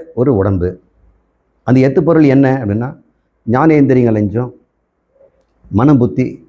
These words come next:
அகங்காரம்ன்றது சொல்லும் சேர்ந்து எட்டு அப்படின்னு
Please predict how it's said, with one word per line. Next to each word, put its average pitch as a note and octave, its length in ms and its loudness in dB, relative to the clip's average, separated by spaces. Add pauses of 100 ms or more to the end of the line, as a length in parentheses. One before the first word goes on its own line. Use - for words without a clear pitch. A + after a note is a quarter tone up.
(320)
அகங்காரம்ன்றது G#2 1080 -2
சொல்லும் G#2 320 -2
சேர்ந்து G2 280 -2 (220)
எட்டு F#2+ 220 -6 (260)
அப்படின்னு G2 300 0